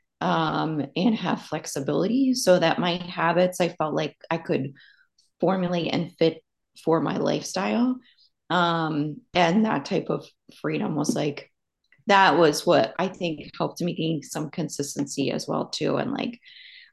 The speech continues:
I mean, honestly, I've been eating chocolate up till,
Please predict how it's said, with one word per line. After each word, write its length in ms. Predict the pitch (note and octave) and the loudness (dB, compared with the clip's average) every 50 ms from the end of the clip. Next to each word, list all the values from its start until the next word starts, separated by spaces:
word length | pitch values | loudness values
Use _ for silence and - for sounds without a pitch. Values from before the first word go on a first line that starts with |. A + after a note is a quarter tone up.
| - | -4
I 40 | G3 | -2
mean, 160 | F#3+ F3 D3 | 0 0 2
honestly, 400 | C#3 D3 D#3 D#3+ D#3+ - E3+ D#3 | 2 0 0 -2 -2 0 0 2
I've 140 | D3+ D3+ D3+ | 2 2 2
been 120 | D#3+ D3 | 2 2
eating 240 | C#3+ C#3+ D3 D3 D3 | 2 2 2 0 -2
chocolate 380 | - F#3+ D#3 D#3+ - - D#3+ D#3+ | -2 0 0 0 0 -2 -2 -2
up 200 | D#3+ D#3+ - - | -2 -2 -4 -6
till, 560 | - - E3 - D3+ D3+ D3 D3+ D3+ - - | -4 -2 0 0 2 2 2 0 -2 -4 -8